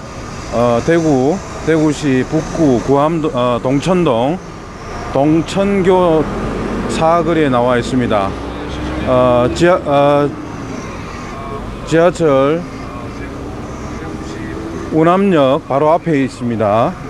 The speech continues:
운암역, 지하철 삼 호선 운암역 앞에 있는 동천교 내거리에 나와 있습니다. 오늘도 역시 우리 박근혜 대통령님 무죄 석방을 위한 천만인 서명 운동과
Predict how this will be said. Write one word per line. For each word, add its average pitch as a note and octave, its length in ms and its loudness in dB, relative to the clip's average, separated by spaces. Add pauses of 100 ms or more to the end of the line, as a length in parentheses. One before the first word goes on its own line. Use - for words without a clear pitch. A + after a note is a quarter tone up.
(240)
운암역, C#3 600 4
지하철 D3 480 2
삼 D3 260 0
호선 C3 500 2
운암역 C#3 580 2 (480)
앞에 D3+ 300 2
있는 C3+ 240 2
동천교 C3+ 960 2 (160)
내거리에 C3+ 500 2
나와 A#2 260 4
있습니다. A2+ 640 0 (680)
오늘도 D3 360 4
역시 C#3+ 540 2 (400)
우리 C3 160 0
박근혜 D3 440 0
대통령님 C#3 800 4
무죄 C#3+ 200 4
석방을 C3+ 480 0
위한 B2 460 2
천만인 D3 560 2
서명 C#3 460 2
운동과 B2 580 2